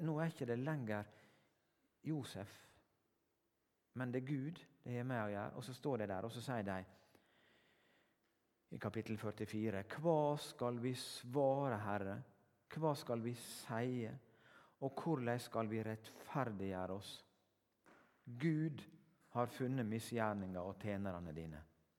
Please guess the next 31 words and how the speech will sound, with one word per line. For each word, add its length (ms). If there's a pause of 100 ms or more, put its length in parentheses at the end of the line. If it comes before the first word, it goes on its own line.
(1080)
Så 120
er 60
ikke 120
det 80
mer 160
å 40
si. 140 (1800)
Det 80
er 80
jo 80
det 180 (880)
Nytestamentet 640
kaller 320
for 140
å 20
få 160
en 100 (140)
attlaten 720
munn. 240 (760)
Du 120
står 320
framfor 400
din 240
dommer, 400 (960)
og 80
det 100
er 140
ikke 140
noe 180
å 60
si. 160